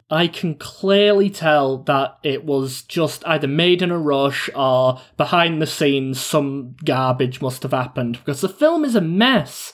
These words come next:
But I still couldn't help by the end of it but enjoy it. And I'm pretty sure it is just the rose-tinted glasses,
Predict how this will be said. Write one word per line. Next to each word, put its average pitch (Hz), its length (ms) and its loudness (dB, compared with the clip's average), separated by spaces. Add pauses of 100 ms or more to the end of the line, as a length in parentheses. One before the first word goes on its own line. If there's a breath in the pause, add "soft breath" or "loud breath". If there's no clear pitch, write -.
(160)
But 202 140 4
I 208 140 2
still 302 600 0
couldn't 294 400 -2
help 233 400 0
by 180 160 2
the 196 160 4
end 202 180 2
of 175 100 -2
it 143 280 -2
but 147 180 2
enjoy 143 600 0
it. 214 320 2 (260)
And 196 560 2 (140)
I'm 202 360 2
pretty 240 360 2
sure 160 400 4
it 139 100 0
is 131 300 -4
just 131 300 -6
the 139 100 0
rose-tinted 127 800 -4
glasses, 120 680 -4